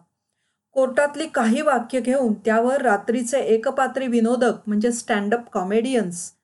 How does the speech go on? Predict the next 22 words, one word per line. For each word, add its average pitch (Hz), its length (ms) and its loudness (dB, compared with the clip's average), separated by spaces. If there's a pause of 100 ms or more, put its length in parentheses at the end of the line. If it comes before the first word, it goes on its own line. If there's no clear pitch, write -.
(340)
हशा 240 220 2
पिकवत 196 440 0
असतात. - 300 -8 (800)
एका 240 340 2
खटल्यात 285 400 0 (140)
पुरावा 262 360 2
म्हणून 285 300 -4
जमा 240 240 2
केलेले 240 380 0
हातमोजे 233 840 0
आरोपीच्या 285 520 0
हाताला 269 340 -2
बसत 233 400 -2
नाहीत 226 260 0 (180)
असं 214 220 2
दाखवत 156 380 -2
होते. - 260 -10 (760)
त्यानंतर 233 760 2 (120)
निरनिराळ्या 254 680 2
वस्तू 214 440 0 (240)
निरनिराळ्या 240 640 4
अवयवांना 254 540 2